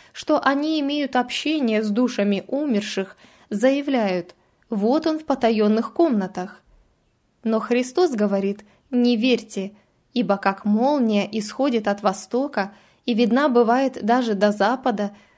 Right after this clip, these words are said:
так будет пришествие Сына Человеческого». При вознесении Христа ангелы объявили ученикам, что Христос придёт таким же образом, как они видели Его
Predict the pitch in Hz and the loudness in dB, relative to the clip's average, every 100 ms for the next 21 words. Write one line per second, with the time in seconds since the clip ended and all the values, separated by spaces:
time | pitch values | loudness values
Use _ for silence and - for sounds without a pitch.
0 | _ - 247 285 240 254 214 208 208 202 | _ -2 0 0 0 0 -2 -2 -2 0
1 | - 262 - 226 226 226 202 196 208 214 | 0 0 -2 -6 -4 -2 -2 -2 -4 -2
2 | 233 240 214 190 - 190 180 185 - _ | 0 0 -2 -6 -8 -8 -8 -10 -14 _
3 | _ _ _ _ _ _ _ _ _ _ | _ _ _ _ _ _ _ _ _ _
4 | _ _ _ _ _ _ _ _ - 254 | _ _ _ _ _ _ _ _ -2 2
5 | 240 226 233 233 233 233 233 233 247 - | 4 4 2 2 2 2 0 -2 -6 -4
6 | 311 320 - - - 311 320 294 285 - | -4 -4 -10 -6 2 2 2 -2 -2 0
7 | 247 208 226 233 262 262 - 247 269 285 | 0 2 2 2 2 0 -2 -4 -4 -4
8 | 294 202 175 - _ _ - - 302 302 | -4 -6 -6 -10 _ _ -14 -4 -2 -2
9 | 302 - 339 339 247 240 277 302 - 330 | -4 -2 -4 -2 -2 0 0 -2 -4 -2
10 | 320 254 220 208 - - 220 190 214 247 | -2 2 2 2 0 0 2 2 0 0
11 | 285 294 - _ - 226 226 220 220 214 | -4 -8 -14 _ -4 -2 2 2 2 2
12 | 233 240 277 285 240 202 190 | 0 0 0 -2 0 0 0